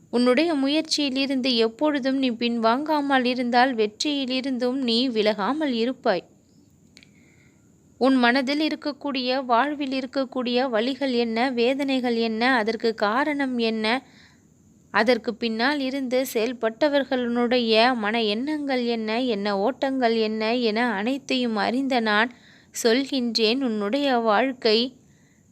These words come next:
சிறப்பாக மாறப்போகின்றது. இத்தனை நாள் நீ பட்ட கஷ்டங்களுக்கும் போராட்டங்களுக்கும் மிகப்பெரிய முடிவாக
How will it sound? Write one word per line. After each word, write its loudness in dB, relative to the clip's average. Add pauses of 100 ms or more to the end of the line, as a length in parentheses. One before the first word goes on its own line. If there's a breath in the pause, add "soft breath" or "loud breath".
(280)
சிறப்பாக 2
மாறப்போகின்றது. -2 (1080 soft breath)
இத்தனை 2
நாள் 0
நீ -2
பட்ட -2
கஷ்டங்களுக்கும் -2
போராட்டங்களுக்கும் 0
மிகப்பெரிய 0
முடிவாக 2